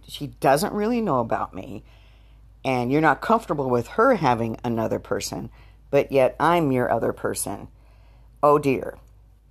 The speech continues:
It's confusing, right? So I had a plan to really talk to him about this and, and,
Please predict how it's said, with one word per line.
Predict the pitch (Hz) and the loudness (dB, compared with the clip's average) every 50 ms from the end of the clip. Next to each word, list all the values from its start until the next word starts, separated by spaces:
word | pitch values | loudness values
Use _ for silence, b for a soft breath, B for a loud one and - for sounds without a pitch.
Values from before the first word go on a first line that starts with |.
| _ _ _ _ _ - - | _ _ _ _ _ -8 -4
It's | 135 - | -4 -2
confusing, | - 147 143 127 156 147 123 101 104 - 80 - - - - | 0 0 0 2 2 0 0 0 -4 -8 -12 -16 -20 -20 -16
right? | - - - - - - b b b b b | -14 -12 -12 -12 -14 -16 b b b b b
So | - - 190 156 - - - b b b b b - | -2 2 2 2 2 2 -6 b b b b b 0
I | 127 123 | 0 2
had | 131 131 120 | 4 4 2
a | 120 | 2
plan | 120 - - 147 143 135 131 127 127 120 120 123 - - - - - | 0 0 0 2 4 4 4 4 2 0 -2 -6 -10 -16 -20 -14 -4
to | - 143 131 120 113 110 107 - - - _ _ _ _ _ _ _ _ - - - | -2 0 0 2 0 -2 -4 -6 -10 -20 _ _ _ _ _ _ _ _ -20 -18 -12
really | - 147 135 151 156 156 156 156 147 147 135 | -10 -2 2 4 4 6 6 4 4 2 0
talk | - - 139 123 123 - | 0 0 0 0 0 -2
to | - 127 | -6 -8
him | 123 120 117 | -8 -6 -6
about | 117 110 113 117 110 113 - - | -6 -2 0 0 0 0 -2 -2
this | 117 113 113 110 107 - - | -4 -2 -2 -2 -4 -6 -6
and, | 120 110 110 98 - | -6 -6 -6 -10 -10
and, | - 113 113 107 107 101 | -10 -10 -10 -10 -12 -14